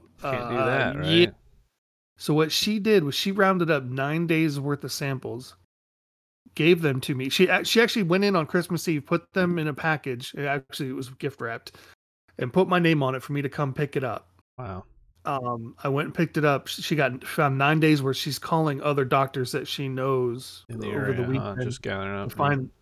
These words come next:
Speaker 2: to find the other five days so I can, and if this works, man, and this is, really is what's going on, and I won't go into all the details, but it would be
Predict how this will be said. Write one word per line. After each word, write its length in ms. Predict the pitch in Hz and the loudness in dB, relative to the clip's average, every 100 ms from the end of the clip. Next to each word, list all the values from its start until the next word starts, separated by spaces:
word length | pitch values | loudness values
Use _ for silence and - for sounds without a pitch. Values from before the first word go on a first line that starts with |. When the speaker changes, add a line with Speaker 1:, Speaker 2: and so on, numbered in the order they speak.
| 139 - _ | -8 -8 _
Speaker 2:
to 100 | 143 | -8
find 280 | - 156 143 | 2 4 4
the 60 | 139 | 2
other 160 | 139 | 2
five 320 | 123 151 131 117 | 0 -2 -2 0
days 260 | 131 123 | 0 0
so 140 | - 123 | -4 -10
I 60 | |
can, 240 | 117 123 113 - - _ _ _ | -12 -14 -16 -20 -20 _ _ _
and 140 | - 135 | -2 0
if 120 | 135 | 2
this 260 | 160 160 - | 2 0 2
works, 380 | 135 151 143 151 | 2 2 0 -4
man, 300 | 151 147 143 | -4 -4 -6
and 200 | 127 131 | -8 -8
this 200 | 139 - | -8 -8
is, 100 | 135 | -8
really 320 | 131 139 131 | -4 -2 0
is 160 | 135 135 | -2 -2
what's 180 | 131 | -6
going 280 | - 143 135 | -6 -6 -4
on, 240 | 135 139 135 | -4 -4 -6
and 280 | 120 117 | -10 -12
I 140 | 131 139 | -6 -2
won't 160 | 139 | -2
go 100 | 131 135 | 0 0
into 120 | 131 | 2
all 100 | 143 | 2
the 80 | 135 | 2
details, 520 | 143 135 151 139 135 _ | -2 0 0 0 -4 _
but 160 | 135 120 | -8 -8
it 140 | 147 139 | -6 -4
would 180 | 131 | -4
be 540 | 131 127 127 123 117 | -4 -6 -6 -8 -10